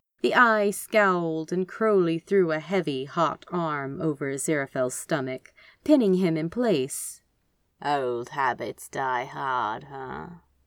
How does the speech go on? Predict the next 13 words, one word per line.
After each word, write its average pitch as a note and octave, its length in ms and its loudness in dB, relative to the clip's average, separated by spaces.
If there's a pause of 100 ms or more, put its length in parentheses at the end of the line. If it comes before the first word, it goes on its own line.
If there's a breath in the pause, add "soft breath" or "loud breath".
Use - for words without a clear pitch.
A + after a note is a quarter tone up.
he D#3+ 180 -4
mumbled. C#3 580 -4 (560 loud breath)
Aziraphale A3+ 640 4
looked - 320 -2
at E3+ 60 -4
him F3+ 120 0
seriously. D3 1000 -2 (720)
"I D#3+ 120 -6
guess - 280 -4
some G#3 240 0
of D4 140 -8
them F3+ 180 2
do, C#3+ 460 -6